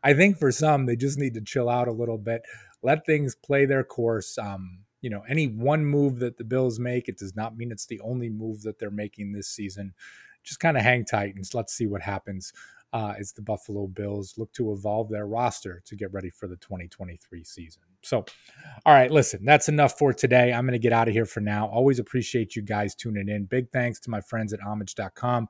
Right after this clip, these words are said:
for all of the support of the show and everything that we do here at buffalo rumblings dot com. I'm gonna get out of here for now. Appreciate you all tuning in. And as always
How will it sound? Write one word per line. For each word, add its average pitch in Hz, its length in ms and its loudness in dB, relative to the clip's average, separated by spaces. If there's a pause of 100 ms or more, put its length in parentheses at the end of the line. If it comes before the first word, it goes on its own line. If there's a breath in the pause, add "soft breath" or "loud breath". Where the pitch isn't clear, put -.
(360 loud breath)
for 139 160 0
all 143 240 8
of 139 80 4
the 123 120 2
support 127 420 -2
of 110 100 -4
the 101 100 -6
show 139 320 2
and 123 80 0
everything 131 380 -2
that 123 80 -4
we 117 100 -4
do 113 180 -2
here 110 160 2
at 101 100 -6
buffalo 110 320 -2
rumblings 107 420 -6
dot 104 240 -6
com. 113 280 -4 (380 loud breath)
I'm 131 80 -4
gonna 147 100 2
get 135 140 8
out 131 140 6
of 110 60 0
here 120 100 4
for - 140 -6
now. 110 320 -6
Appreciate 139 440 2
you 139 80 4
all 120 100 2
tuning 113 320 -2
in. 110 160 -4 (280)
And 117 100 -4
as 107 120 -4
always 90 400 -6